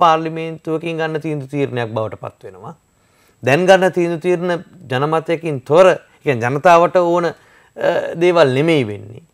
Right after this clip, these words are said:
ඒකයි ඒ ප්‍රධාන ගැටලුව. අනිත් එක රටක ප්‍රජාතන්ත්‍රවාදී මැතිවරණ අවශ්‍ය නෑ කියන එක, ඒක මේ, මේ විධායකයට තීන්දුව කරන්න පුළුවන් දෙයක් නෙමෙයි.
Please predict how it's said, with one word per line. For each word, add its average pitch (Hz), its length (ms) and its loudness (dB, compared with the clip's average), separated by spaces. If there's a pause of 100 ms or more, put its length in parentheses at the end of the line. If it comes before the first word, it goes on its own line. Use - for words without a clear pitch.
(120)
ඒකයි 127 400 -2
ඒ - 360 -14 (200)
ප්‍රධාන 143 380 2
ගැටලුව. - 420 -14 (500)
අනිත් 180 300 -2
එක - 80 -6
රටක 202 360 -2 (580)
ප්‍රජාතන්ත්‍රවාදී 123 880 -4
මැතිවරණ 185 720 -6 (600)
අවශ්‍ය 185 380 0
නෑ 190 220 -4
කියන 196 240 -4
එක, 202 200 -4 (460)
ඒක 123 180 -4
මේ, 110 300 -2
මේ 98 220 -18 (640)
විධායකයට 135 760 -2
තීන්දුව 208 280 -4
කරන්න 208 280 0
පුළුවන් 143 320 0
දෙයක් 101 280 -10
නෙමෙයි. 415 260 -8